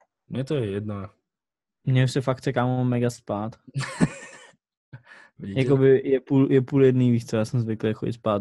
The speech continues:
Speaker 2: ty vole, ve dvanáct.
Speaker 1: No, tak to je hrozný, už porušený tento
Speaker 2: Ne,
Speaker 1: harmon.
Speaker 2: ale jakoby o to, o to, o to nejde, ale jde o to, že já jsem absolutně nepoužitelný už teďka.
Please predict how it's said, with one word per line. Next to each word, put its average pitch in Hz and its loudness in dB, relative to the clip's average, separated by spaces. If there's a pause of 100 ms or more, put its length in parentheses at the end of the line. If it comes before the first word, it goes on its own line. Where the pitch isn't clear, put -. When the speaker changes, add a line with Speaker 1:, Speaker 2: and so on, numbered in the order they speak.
Speaker 2:
ty - -10
vole, 101 -2
ve 101 -2
dvanáct. 101 -6 (1080)
Speaker 1:
No, 101 -10
tak - -20
to - -10
je 104 -8
hrozný, 101 -8
už 92 -14
porušený 101 -10
tento 98 -14
Speaker 2:
Ne, 110 -18 (180)
Speaker 1:
harmon. 143 2
Speaker 2:
ale 143 4
jakoby 147 4
o 147 4
to, 175 -2 (160)
o 143 4
to, 147 2
o 139 2
to 147 0
nejde, 147 2
ale 127 2
jde 127 2
o 123 0
to, 127 -2
že 127 0
já 123 2
jsem 120 -2
absolutně 123 0
nepoužitelný 120 -2
už 113 -6
teďka. 110 -10